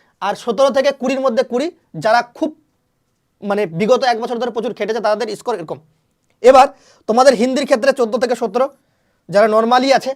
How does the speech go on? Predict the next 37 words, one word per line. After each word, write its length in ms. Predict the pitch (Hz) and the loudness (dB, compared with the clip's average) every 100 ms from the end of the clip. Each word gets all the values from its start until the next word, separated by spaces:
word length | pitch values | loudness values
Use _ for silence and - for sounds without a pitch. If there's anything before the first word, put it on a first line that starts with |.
| 196 | -8
মানে 120 | 208 | -8
একদম 340 | 185 202 208 | -4 -4 -4
actually 400 | 240 220 254 254 | -4 -4 -4 -4
যারা 120 | 226 226 | -4 -6
প্র্যাকটিস 380 | 220 190 262 | -8 -8 -8
করে 160 | - 254 | -4 -4
একটু, 160 | 247 285 | -4 -4
তারা 180 | 240 | -4
এটা 180 | 233 240 | -2 -4
করছে। 400 | 226 208 202 277 277 _ _ _ _ _ | -6 -6 -6 -6 -10 _ _ _ _ _
নরমাল 360 | 190 247 277 277 | -2 0 0 0
যারা 180 | 269 254 | 0 0
রয়েছে, 220 | 247 254 | -2 -2
নয় 180 | 220 214 | -4 -4
থেকে 200 | 233 233 | -4 -4
চোদ্দ 260 | 240 202 | -4 0
আরামসে 280 | 226 208 220 | 0 0 -4
পেতে 200 | 185 196 | -8 -4
পারে। 220 | 208 254 - _ _ _ | -2 -2 -6 _ _ _
আর 200 | - 190 175 _ - | -8 -6 -8 _ -6
যারা 200 | 196 214 | 0 2
ম্যাক্সিমাম 440 | 214 214 262 254 | 0 -2 -4 -4
পরিশ্রম 360 | 220 220 240 220 | -4 -4 -6 -4
করে, 180 | 247 277 _ | -6 -6 _
ষোলো 200 | - 214 | -12 -8
থেকে 180 | 214 220 | -6 -8
কুড়ি। 220 | - 165 156 - | -8 -12 -14 -10
এ-, 100 | 214 | -6
মানে 260 | 208 240 233 _ _ _ | -4 -4 -6 _ _ _
এখনো 400 | 185 190 277 285 | -6 -2 0 2
পর্যন্ত, 440 | 285 240 196 196 156 | 2 0 -2 -4 -8
আজকে 340 | 143 170 247 - | -8 -8 -8 -8
কত 160 | 220 | -8
তারিখ? 260 | 214 247 294 _ _ _ _ _ _ _ _ _ _ _ _ _ _ _ _ _ _ _ _ _ | -4 -6 -6 _ _ _ _ _ _ _ _ _ _ _ _ _ _ _ _ _ _ _ _ _
এগারোই 480 | 147 196 240 269 285 | -8 -2 2 4 2
ফেব্রুয়ারি 560 | 269 226 226 247 254 262 | -2 -4 -2 0 -2 -2
পর্যন্ত 500 | 240 196 202 - | -4 -4 -8 -10